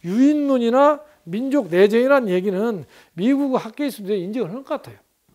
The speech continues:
우리 학계에서도 상상도 인정을 하고 있고. 어. 그 북한이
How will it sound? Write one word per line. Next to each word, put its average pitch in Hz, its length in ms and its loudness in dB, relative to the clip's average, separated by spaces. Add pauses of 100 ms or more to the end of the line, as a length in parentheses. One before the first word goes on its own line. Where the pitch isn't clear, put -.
(480)
우리 240 140 0
학계에서도 226 520 -2
상상도 254 520 -8
인정을 160 280 -8
하고 180 160 -10
있고. - 380 -20 (120)
어. - 400 -20 (1400)
그 - 100 -12
북한이 226 680 -8